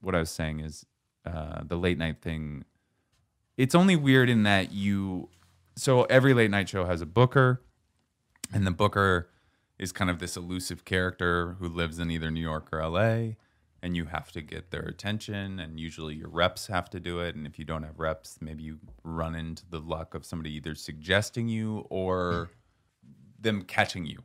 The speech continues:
Speaker 2: Mm-hmm.
Speaker 1: like, right? So they came to see somebody at a show, or they just wanted to go out and see who's on the scene,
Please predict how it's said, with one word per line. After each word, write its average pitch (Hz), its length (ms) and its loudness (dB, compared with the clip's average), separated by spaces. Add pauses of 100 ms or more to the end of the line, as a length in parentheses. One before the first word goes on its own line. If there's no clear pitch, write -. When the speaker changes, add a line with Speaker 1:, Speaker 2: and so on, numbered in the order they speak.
(120)
Speaker 2:
Mm-hmm. 87 100 -6
Speaker 1:
like, 85 200 -4
right? 87 220 2
So 95 100 -8
they 85 120 -6
came 98 260 -6
to 92 80 -6
see 92 180 -8
somebody 87 340 -4
at 80 80 -4
a 80 60 -6
show, 80 280 -4
or 76 100 -4
they 78 100 -10
just 80 220 -14
wanted 78 240 -6
to 80 80 -12
go 82 120 -4
out 80 140 2
and 73 100 -8
see 82 140 -12
who's 80 260 -12
on 78 120 -12
the 80 80 -16
scene, 78 420 -10